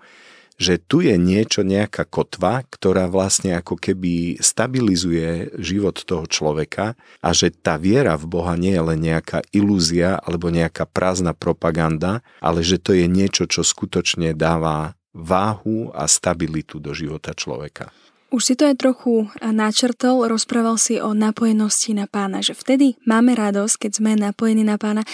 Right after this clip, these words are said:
Speaker 2: Čo to však znamená konkrétne? Čo si môžeme pod tým predstaviť? Ako byť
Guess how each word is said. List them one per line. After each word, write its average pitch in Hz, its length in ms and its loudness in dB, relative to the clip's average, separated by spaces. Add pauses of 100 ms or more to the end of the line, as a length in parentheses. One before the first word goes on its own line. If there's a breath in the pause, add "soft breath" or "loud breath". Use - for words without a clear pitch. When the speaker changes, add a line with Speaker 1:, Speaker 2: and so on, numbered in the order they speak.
(140 loud breath)
Speaker 2:
Čo 277 160 0
to 320 80 2
však 254 240 0
znamená 208 480 2 (160)
konkrétne? 208 720 0
Čo 233 160 -2
si 226 160 2
môžeme 214 400 2
pod 208 240 -10
tým 214 160 0
predstaviť? 202 480 -4
Ako 233 320 0
byť 220 100 2